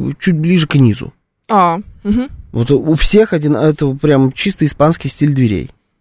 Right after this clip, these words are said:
Speaker 1: Ты нигде не увидишь там дверь, вот как у нас, вот с такой вот ручкой, которую надо гнуть и так далее. Нет. Все двери открываются вовнутрь,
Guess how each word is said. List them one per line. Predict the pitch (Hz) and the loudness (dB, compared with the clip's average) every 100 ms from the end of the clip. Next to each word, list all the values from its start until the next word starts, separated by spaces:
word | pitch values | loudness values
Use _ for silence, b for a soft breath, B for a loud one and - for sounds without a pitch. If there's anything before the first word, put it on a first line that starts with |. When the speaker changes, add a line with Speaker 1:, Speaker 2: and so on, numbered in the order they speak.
| _ _ | _ _
Speaker 1:
Ты | 151 | 2
нигде | 160 151 156 | 2 2 2
не | 160 | 4
увидишь | 135 156 185 - | 4 2 -2 -2
там | 131 123 | 2 2
дверь, | 131 220 254 - | 4 2 2 0
вот | 139 135 | -2 0
как | 143 151 | -2 2
у | |
нас, | 156 214 208 | 2 2 0
вот | 127 | -8
с | - | -8
такой | 117 147 | -4 0
вот | 123 110 | 0 0
ручкой, | 190 220 - 147 | -2 -2 -6 -6
которую | 110 101 101 | -4 -2 -2
надо | 95 | -2
гнуть | 120 143 160 196 175 | 0 4 4 4 -2
и | - | -6
так | 110 120 | -6 -4
далее. | 92 - | -4 0
Нет. | 139 113 - B B | 0 0 -8 B B
Все | - 208 | -2 0
двери | 196 254 254 | 4 4 2
открываются | 185 180 185 - | 0 -2 -2 0
вовнутрь, | 160 147 143 104 127 | 0 2 0 0 -4